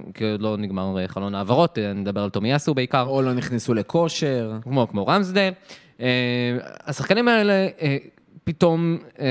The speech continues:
Speaker 1: התחילו לשחק יחד, זה התחיל מזה, תומאס פרטי חזר מ-, מפציעה, רמסדל נכנס לשער, תומיאסו תפס את עמדת המגן הימני, שהייתה עמדה סופר בעייתית אצלנו המון, המון שנים. אה,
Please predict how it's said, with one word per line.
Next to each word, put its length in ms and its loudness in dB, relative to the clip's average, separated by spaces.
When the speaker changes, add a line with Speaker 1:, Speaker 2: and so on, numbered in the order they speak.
Speaker 1:
התחילו 280 2
לשחק 400 -2
יחד, 280 -2
זה 180 -4
התחיל 260 -6
מזה, 380 -2
תומאס 220 -2
פרטי 280 -4
חזר 240 -4
מ-, 240 -4
מפציעה, 480 2
רמסדל 240 2
נכנס 280 -2
לשער, 400 2
תומיאסו 580 2
תפס 300 -2
את 100 -4
עמדת 240 0
המגן 200 0
הימני, 260 0
שהייתה 240 -2
עמדה 340 -2
סופר 400 -2
בעייתית 380 0
אצלנו 680 0
המון, 260 2
המון 240 2
שנים. 380 0
אה, 540 0